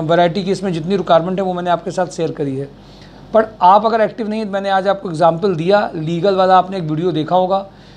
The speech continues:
जिसमें legal का बंदा दिल्ली से आया, Legal, safety, instrumentation, इन सब के लोगों के लिए लोग कहते हैं कानपुर में job नहीं है, आईटी की job नहीं है। सब कुछ wrong proof हो चुका है, Package भी सब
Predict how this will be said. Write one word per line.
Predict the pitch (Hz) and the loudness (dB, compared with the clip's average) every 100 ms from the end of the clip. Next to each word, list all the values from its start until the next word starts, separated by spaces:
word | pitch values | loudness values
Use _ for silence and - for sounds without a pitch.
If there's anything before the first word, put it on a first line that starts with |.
| - | -16
जिसमें | 175 202 | -8 -4
legal | 185 160 170 214 | -2 0 2 4
का | 208 | 4
बंदा | 196 196 214 | 2 4 2
दिल्ली | 156 156 190 | 2 -2 -2
से | 190 202 | -2 2
आया, | 190 208 | 2 2
Legal, | 180 170 165 202 214 - - - - - | -2 -4 -2 -2 -2 -6 -14 -20 -20 -4
safety, | 185 185 185 214 214 214 - - - - | -2 -2 0 -2 -2 -6 -12 -20 -20 -8
instrumentation, | 190 165 220 208 202 208 202 208 214 | -6 -2 0 0 2 2 4 2 0
इन | 208 | -4
सब | 190 202 | -2 -2
के | 233 | 0
लोगों | 208 214 | 0 2
के | 220 | 2
लिए | |
लोग | 220 208 | 2 0
कहते | 208 220 | 0 -2
हैं | |
कानपुर | 190 180 180 208 | 2 0 2 -2
में | 214 160 | 0 4
job | 175 175 | 6 6
नहीं | 160 147 | 2 -4
है, | 143 - - - | -6 -12 -16 0
आईटी | 165 165 208 | 0 0 -4
की | 208 | -2
job | 156 180 175 | 4 4 4
नहीं | 156 147 | -2 -6
है। | 139 - - - - - - - | -8 -18 -20 -20 -20 -20 -20 -2
सब | 240 240 | -2 0
कुछ | - 269 - - - - | -4 -4 -6 -18 -20 -12
wrong | 170 170 202 233 | -4 2 4 2
proof | 214 214 170 | 0 -4 -2
हो | 202 | -2
चुका | 202 208 190 | 0 2 4
है, | 196 | 2
Package | 214 - - 170 175 226 165 | -4 -10 0 2 2 0 -2
भी | 190 | -4
सब | 214 208 | -4 -6